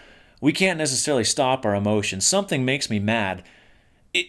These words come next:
it's made me mad, right? Now I can work on, and I can try to, uh, to, you know, to, to, to ask the Lord to help me, and I can work on things in my life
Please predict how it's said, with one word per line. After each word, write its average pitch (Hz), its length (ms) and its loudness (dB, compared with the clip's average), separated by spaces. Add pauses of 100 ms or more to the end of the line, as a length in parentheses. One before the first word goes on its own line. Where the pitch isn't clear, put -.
it's 147 160 -4
made 160 260 0
me 107 140 0
mad, 98 440 -2
right? 104 280 -2
Now 117 160 -2
I 165 100 0
can 110 180 -6
work 135 300 -2
on, 104 300 0
and 98 100 -2
I 101 100 -2
can 104 140 -8
try 117 320 0
to, 107 400 -2
uh, 104 80 -6
to, 110 160 -8
you 110 60 0
know, 95 180 -2
to, 92 240 -4
to, 95 380 -6
to - 360 -6
ask 113 240 -4
the 104 60 -8
Lord 110 300 0
to 98 60 -2
help 113 280 -2
me, 117 240 -2
and 98 100 0
I 98 100 -4
can 101 180 -4
work 127 200 -2
on 110 120 0
things 113 240 -2
in 104 80 0
my 95 140 0
life 101 280 0